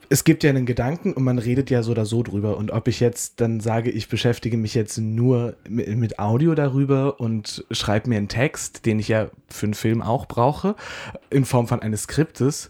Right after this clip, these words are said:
und hab am Ende ein Bild dabei oder nicht. Natürlich ist es eine andere Herangehensweise, das ist eine andere Arbeitsweise, aber mir fällt es nicht schwerer jetzt ein, das eine oder das andere. Der, der Zugang ist, glaub ich, der gleiche,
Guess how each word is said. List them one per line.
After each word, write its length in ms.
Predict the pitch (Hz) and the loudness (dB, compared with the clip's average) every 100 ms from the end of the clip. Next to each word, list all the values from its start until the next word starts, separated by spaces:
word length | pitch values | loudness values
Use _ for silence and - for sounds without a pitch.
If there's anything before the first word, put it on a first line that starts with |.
| - | -6
und 360 | - 117 107 - | 0 2 2 -4
hab 200 | - 131 | 0 0
am 100 | 120 | 0
Ende 200 | 107 120 | 0 0
ein 220 | 113 110 107 | 2 0 2
Bild 220 | 123 165 | 2 2
dabei 320 | 120 110 110 | 0 0 -2
oder 140 | 110 | -2
nicht. 500 | 107 135 208 - - - - - | 0 0 -2 -4 -14 -18 -20 -2
Natürlich 340 | 113 107 143 127 | 0 4 4 4
ist 100 | 107 | -2
es 60 | |
eine 120 | 110 | -2
andere 260 | 92 110 104 | 0 -2 -2
Herangehensweise, 720 | 98 92 127 170 170 139 131 | -2 -2 0 0 2 2 2
das 140 | 131 101 | -2 -4
ist 60 | |
eine 100 | 107 | -4
andere 340 | 95 98 95 - | -2 -2 -4 -2
Arbeitsweise, 760 | 107 151 - - 107 107 110 - - - - | 0 0 0 0 0 0 -2 -6 -12 -14 -2
aber 460 | 101 107 107 107 - | 0 2 2 0 -2
mir 200 | 113 107 | -2 -2
fällt 320 | - 110 107 | 0 0 0
es 360 | 110 - - - - | -2 -4 -10 -14 -10
nicht 420 | - 110 110 - - | -2 0 0 -2 -6
schwerer 440 | - 113 120 110 | 0 2 2 2
jetzt 260 | 107 104 - | 0 -2 -4
ein, 200 | 101 107 | -2 -2
das 140 | 104 | -4
eine 220 | 87 107 | -2 -2
oder 80 | 113 | 0
das 100 | 101 | -2
andere. 480 | - 107 131 98 104 - - - - | -2 -2 0 -2 -4 -8 -18 -16 0
Der, 340 | 107 104 80 - | 2 2 0 -4
der 360 | 107 - 104 - | -6 0 0 0
Zugang 720 | - - 127 156 143 156 160 | -6 0 2 2 2 0 -4
ist, 180 | 120 - | -4 -4
glaub 220 | - 107 | -2 0
ich, 140 | 101 - | -2 -4
der 100 | 95 | -6
gleiche, 720 | - 90 117 - 190 269 | -4 -4 -4 -2 -2 -2